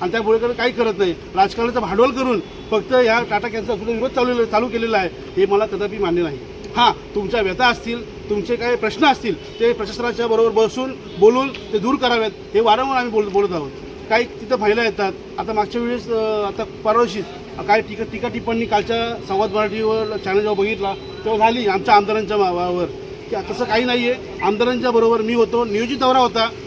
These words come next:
दोन तास दौरा लेट झाला होता. तांबाटीमध्ये आम्ही दिनेश दळवी, अ, गणेश दळवी यांच्या, अ, ऑपरेशन झाल्यामुळे त्यांना भेटायला जाणार होतो,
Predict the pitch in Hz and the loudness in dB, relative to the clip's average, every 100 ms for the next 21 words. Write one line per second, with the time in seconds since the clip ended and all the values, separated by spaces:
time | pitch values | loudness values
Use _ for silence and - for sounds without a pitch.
0 | - 170 262 262 262 240 240 233 226 233 | -2 4 4 4 0 2 2 4 4 4
1 | 226 233 226 226 233 - - - - 196 | 2 2 2 0 -2 -8 -10 -10 2 4
2 | 208 247 254 240 240 240 233 233 196 214 | 6 4 2 0 2 2 0 -2 -2 -2
3 | 208 208 214 226 165 170 170 202 240 233 | 0 2 2 2 -2 -4 0 2 2 2
4 | 220 226 254 - - 185 185 233 240 254 | 0 0 -6 -8 -6 -4 -2 0 0 -2
5 | 226 190 185 185 175 202 226 220 226 233 | -4 -8 -4 -4 -2 -2 -2 0 -2 -2
6 | 226 233 180 165 202 196 240 202 175 147 | -4 -4 -6 -4 0 2 2 2 0 -4